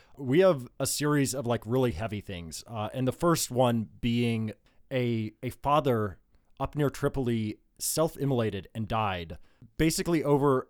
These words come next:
a, a payment issue at his daughter's school. So this man, his name is, is, uh, George Zure, uh, owed the school money, and according to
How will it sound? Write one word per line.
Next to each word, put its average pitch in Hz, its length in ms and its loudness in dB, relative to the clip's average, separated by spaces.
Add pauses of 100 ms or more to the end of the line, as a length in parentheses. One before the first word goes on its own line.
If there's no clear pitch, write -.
a, 117 400 -2
a 120 80 -8
payment 156 380 -2
issue 180 520 -2
at 127 120 -4
his 110 160 -4
daughter's 123 340 2
school. 143 560 -2 (300)
So - 160 -6
this 131 180 -2
man, 143 500 2
his 120 220 -6
name 127 140 -2
is, 113 400 -6
is, 110 40 -8 (240)
uh, 107 180 -6
George 127 420 -2
Zure, 110 400 -2 (400)
uh, 123 340 2
owed 156 300 4
the 127 80 0
school 120 380 2
money, 104 480 -2 (100)
and 127 420 2
according 143 540 -2
to 123 440 0